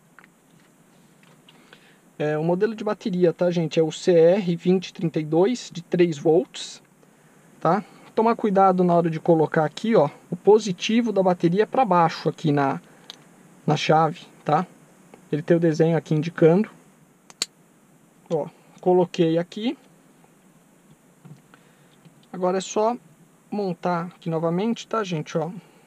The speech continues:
só encaixar ela direitinho aqui, pressionar que vai, tá? Só não ter medo, nada, ó.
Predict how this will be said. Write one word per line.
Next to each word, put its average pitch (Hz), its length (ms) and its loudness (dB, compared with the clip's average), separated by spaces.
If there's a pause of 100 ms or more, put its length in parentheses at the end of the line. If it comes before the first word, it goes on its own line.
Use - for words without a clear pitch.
(120)
só - 240 -6
encaixar 185 540 0
ela 165 260 0 (600)
direitinho 170 440 2
aqui, 226 200 -4
pressionar 208 760 0 (160)
que - 100 -10
vai, 156 280 2
tá? 180 260 -4 (460)
Só 185 120 -6
não 185 80 -2
ter 165 200 0
medo, 180 280 4
nada, 175 340 0
ó. 131 40 -6